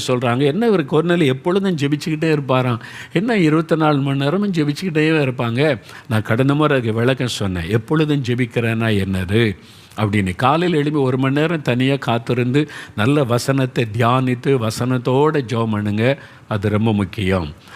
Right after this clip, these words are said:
அப்புறம் நீங்க வெளியே போகும்போது ஜெபிங்க, ஒரு காரியத்தை பார்க்கும்போது ஜெபிங்க, ஒவ்வொரு காரியத்துக்கும் ஜெபிக்க ஜெபிக்க நீங்க எப்பொழுதும் ஜெபிக்கிற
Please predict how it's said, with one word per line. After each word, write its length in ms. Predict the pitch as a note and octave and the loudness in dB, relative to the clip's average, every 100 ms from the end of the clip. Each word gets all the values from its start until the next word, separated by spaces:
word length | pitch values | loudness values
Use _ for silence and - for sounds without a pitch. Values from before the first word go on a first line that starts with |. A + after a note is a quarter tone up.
| - | -4
அப்புறம் 340 | D#3 F#3+ F#3+ E3 | -2 2 0 2
நீங்க 320 | C3 A#2+ G2+ | 0 0 0
வெளியே 240 | A2 A2+ | 2 2
போகும்போது 420 | B2 C3 C3 B2 A#2 | 2 0 0 -2 -2
ஜெபிங்க, 400 | A#2+ A#2+ A#2 A#2 | -2 0 0 0
ஒரு 200 | G#2+ F#2+ | 0 -4
காரியத்தை 440 | F2+ A2 A#2+ A#2+ A#2 | -2 0 0 0 0
பார்க்கும்போது 580 | A#2 A#2+ A#2+ A#2 A#2+ A#2+ | 0 0 0 0 2 0
ஜெபிங்க, 380 | A#2+ A#2 A#2+ A#2+ | 0 0 0 0
ஒவ்வொரு 380 | A2 A#2+ B2+ A#2+ A#2+ | 0 0 0 0 0
காரியத்துக்கும் 520 | B2 C3 B2 B2 G#2+ | 2 2 0 -2 -2
ஜெபிக்க 380 | G2+ A2 G#2+ G2 A2+ | -2 -2 -2 -4 -4
ஜெபிக்க 460 | G2 F#2 - E3 - - - - | -4 0 0 0 -4 -20 -10 -2
நீங்க 180 | A2+ | 2
எப்பொழுதும் 500 | A#2+ C3+ E3+ E3+ E3 | 2 2 0 2 0
ஜெபிக்கிற 520 | C3 B2 C3+ C3 C#3+ | 0 -2 -2 0 -2